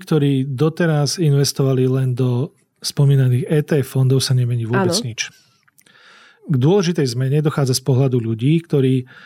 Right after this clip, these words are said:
Speaker 1: investovali do podielových fondov. To znamená, že sú klientmi správcovských spoločností, ktorí, a, nakupovali podielové listy v minulosti. Pre nich je táto zmena daňovej legislatívy veľmi dôležitá, pretože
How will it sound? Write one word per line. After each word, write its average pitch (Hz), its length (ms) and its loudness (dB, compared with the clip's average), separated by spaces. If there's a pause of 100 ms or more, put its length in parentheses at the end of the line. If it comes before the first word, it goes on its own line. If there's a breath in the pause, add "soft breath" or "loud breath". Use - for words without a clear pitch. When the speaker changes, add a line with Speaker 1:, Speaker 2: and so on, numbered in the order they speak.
(260 loud breath)
Speaker 1:
investovali 143 640 2
do 127 160 0
podielových 127 560 0
fondov. 123 400 -2
To 143 80 0
znamená, 135 480 2
že 123 320 -2 (320 loud breath)
sú 147 320 0
klientmi 135 400 0
správcovských 127 720 -2
spoločností, 143 1200 0
ktorí, 123 400 -2
a, 127 320 0
nakupovali 127 560 0
podielové 120 560 0
listy 139 400 0
v 135 160 2
minulosti. 135 560 0 (640 loud breath)
Pre 160 160 2
nich 165 240 2
je 131 240 0
táto 147 800 -2
zmena 143 640 0 (240)
daňovej 139 560 0
legislatívy 123 640 -2
veľmi 143 320 0
dôležitá, 123 640 0
pretože 127 560 0